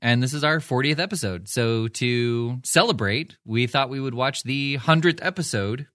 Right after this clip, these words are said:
of Voyager. But I'm getting ahead of myself. As you know, this is The Measure of an Episode,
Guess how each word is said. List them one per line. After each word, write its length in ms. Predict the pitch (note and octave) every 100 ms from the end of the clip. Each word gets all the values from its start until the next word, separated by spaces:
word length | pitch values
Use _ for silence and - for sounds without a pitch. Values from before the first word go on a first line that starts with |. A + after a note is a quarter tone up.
| _
of 500 | A#2 A#2+ A#2 A#2+ A#2 - C#3
Voyager. 480 | F#3 A#2+ F#2 F2+ -
But 260 | A3+ - - -
I'm 60 | D#3+
getting 140 | F3 D#3+
ahead 100 | D#3+
of 40 |
myself. 320 | A#2+ G#2+ G2 - _ _ _
As 200 | G3 G#3+ F3+
you 100 | F#3+
know, 460 | G3 F#3+ F#2 A2 - - - -
this 260 | A#2 B2+
is 200 | D#3+ A#2
The 80 | G2
Measure 260 | G#2+ G#2 G#2
of 80 | G2+
an 100 | A2
Episode, 460 | G#2 A#2 - -